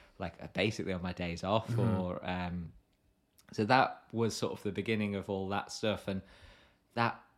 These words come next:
Speaker 1: you know, again, it's, like, over a decade ago, but once you start that being your rhythm, that you're doing your own thing in your own time,
Speaker 2: It's
Speaker 1: then
Speaker 2: very hard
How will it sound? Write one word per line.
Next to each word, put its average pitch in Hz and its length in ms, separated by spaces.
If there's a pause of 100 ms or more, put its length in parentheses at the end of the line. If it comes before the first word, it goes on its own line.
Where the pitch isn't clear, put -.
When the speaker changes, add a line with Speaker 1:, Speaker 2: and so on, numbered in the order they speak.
Speaker 1:
you 104 140
know, 90 140
again, 104 220
it's, 92 140
like, 90 160
over 95 260
a 92 60
decade 101 440
ago, 82 280 (200)
but - 340 (320)
once 117 480
you 107 80
start 110 360 (140)
that - 320 (200)
being 113 260
your 110 160
rhythm, 117 400
that 113 160
you're 92 80
doing 101 240
your 98 160
own 101 180
thing 107 320
in 104 140
your 101 180
own 101 280
time, 123 400
Speaker 2:
It's 143 100
Speaker 1:
then 120 60
Speaker 2:
very 113 360
hard 110 340